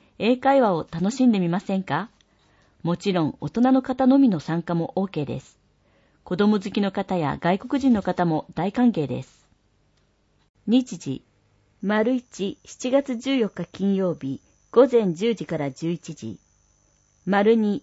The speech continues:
七月二十八日金曜日、午前十時から十一時。場所、薬師寺コミュニティセンター。講師、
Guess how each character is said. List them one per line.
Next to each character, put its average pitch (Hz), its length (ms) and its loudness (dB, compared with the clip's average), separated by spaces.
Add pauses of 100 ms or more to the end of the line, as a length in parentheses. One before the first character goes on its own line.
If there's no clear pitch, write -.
七 - 280 -6
月 277 200 2
二 269 180 4
十 233 140 0
八 180 280 -6
日 170 320 -4
金 202 260 0
曜 190 200 0
日、 131 240 -8 (340)
午 262 180 4
前 226 240 4
十 196 220 -4
時 165 120 -8
か 156 120 -6
ら 131 120 -6
十 175 220 -6
一 180 240 -8
時。 - 220 -16 (1200)
場 170 140 2
所、 180 400 0
薬 185 200 -4
師 247 140 -2
寺 247 140 -4
コ 240 80 2
ミ 233 100 4
ュ 240 40 2
ニ 240 100 0
テ 240 140 -4
ィ 226 80 0
セ 220 160 -2
ン 190 60 -6
タ 151 180 -12
ー。 - 140 -12 (1000)
講 247 220 8
師、 - 340 -8